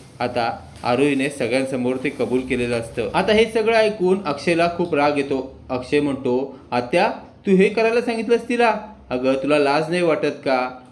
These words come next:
माझ्या एवढ्या लहान मुलीला चुकीच्या वळणावर पाठवतेस तू." असं बोलून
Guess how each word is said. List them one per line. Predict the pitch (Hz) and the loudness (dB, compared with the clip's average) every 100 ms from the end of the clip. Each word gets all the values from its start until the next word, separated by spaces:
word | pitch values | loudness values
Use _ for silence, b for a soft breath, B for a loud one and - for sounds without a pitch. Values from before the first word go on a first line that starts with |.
| - | -4
माझ्या | 131 139 | -2 2
एवढ्या | 160 156 165 | 2 4 2
लहान | 151 143 156 160 | 0 0 -2 -2
मुलीला | 151 147 139 143 | 0 0 0 -2
चुकीच्या | 147 135 131 151 160 151 | -4 -8 -6 -2 0 2
वळणावर | 151 139 139 139 139 | 2 0 -2 -2 -2
पाठवतेस | - 139 - 139 139 135 135 | -2 -2 -2 -2 -4 -4 -4
तू." | 123 123 B B - | -4 -4 B B -12
असं | 117 143 131 | -6 -4 -2
बोलून | 127 123 | 0 0